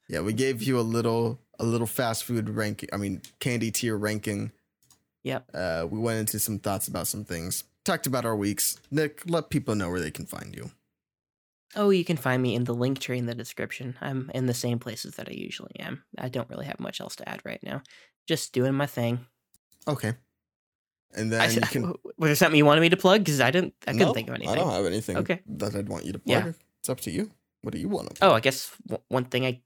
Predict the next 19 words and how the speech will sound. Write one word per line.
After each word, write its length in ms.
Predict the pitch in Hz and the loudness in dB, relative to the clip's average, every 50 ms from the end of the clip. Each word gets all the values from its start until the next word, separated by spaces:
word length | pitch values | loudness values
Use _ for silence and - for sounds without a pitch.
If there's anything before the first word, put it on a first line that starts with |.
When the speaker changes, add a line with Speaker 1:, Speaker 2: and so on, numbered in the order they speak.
| - | -16
Speaker 2:
can 340 | - - 120 127 151 165 202 | -8 -2 0 0 0 0 0
say, 320 | 202 - 202 202 214 226 | 0 0 0 0 2 0
as 180 | 214 170 139 135 | -2 -2 -4 -4
I 120 | 127 123 | -4 -2
mentioned, 420 | 127 127 143 - - 139 131 123 120 | -2 -2 -2 -2 -2 -2 -2 -2 -2
I 40 | 120 | -4
think 280 | 123 - 131 127 123 - | -4 -4 -6 -6 -6 -8
at 140 | 127 _ - | -14 _ -6
the 160 | - 117 120 | -4 -4 -2
outset, 420 | 120 139 - - - - 117 117 | -2 -4 -4 -6 -6 -6 -6 -6
is 160 | 117 117 - - | -6 -10 -10 -8
that, 220 | - 131 127 - | -8 -8 -6 -6
uh, 120 | 117 113 | -8 -8
Fourth 280 | 113 - 147 143 143 - | -4 0 0 0 0 0
and 80 | 151 139 | -4 -6
Infinity 440 | 127 131 143 135 131 123 135 160 139 | -4 -4 -6 -6 -4 -4 -6 -6 -6
is 100 | 123 - | -8 -6
taking 420 | - 123 123 123 120 123 120 107 | -4 -6 -4 -4 -4 -6 -6 -6
an 360 | - - 120 120 120 120 120 | -6 -6 -6 -6 -6 -8 -10